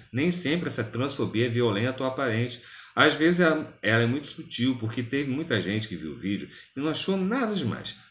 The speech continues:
Mas para quem acha que eu estou exagerando, eu queria fazer uma comparação. E se a Marília tivesse fazendo piada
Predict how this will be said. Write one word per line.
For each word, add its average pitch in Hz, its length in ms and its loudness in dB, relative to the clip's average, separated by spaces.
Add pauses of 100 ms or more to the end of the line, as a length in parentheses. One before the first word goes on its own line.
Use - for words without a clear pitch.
(160)
Mas 214 140 -2
para 220 240 -2
quem 143 340 0
acha 65 340 -4 (180)
que 95 80 -4
eu 98 60 0
estou 87 240 -4
exagerando, 76 640 -6 (200)
eu 110 100 -6
queria 107 200 -2
fazer 98 260 -4
uma 95 120 -6
comparação. 90 560 -6 (640)
E 147 80 -4
se 143 120 -2
a 156 40 2
Marília 113 300 2
tivesse 87 400 -4
fazendo 78 360 -6 (320)
piada 87 460 0